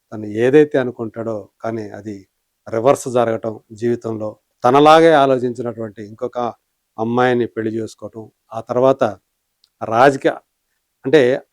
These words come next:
కాకతాళీయంగా ఆ ఊరి ప్రెసిడెంట్గా నిలబడటం ఎన్నికల్లో,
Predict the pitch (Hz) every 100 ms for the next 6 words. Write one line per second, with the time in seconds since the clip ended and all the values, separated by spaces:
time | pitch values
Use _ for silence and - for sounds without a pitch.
0 | - 131 135 143 139 131 127 123 131 127
1 | 117 113 - _ - 143 143 104 _ _
2 | _ _ _ _ - 120 - 151 143 135
3 | 131 110 107 120 127 123 120 120 110 107
4 | 117 117 107 107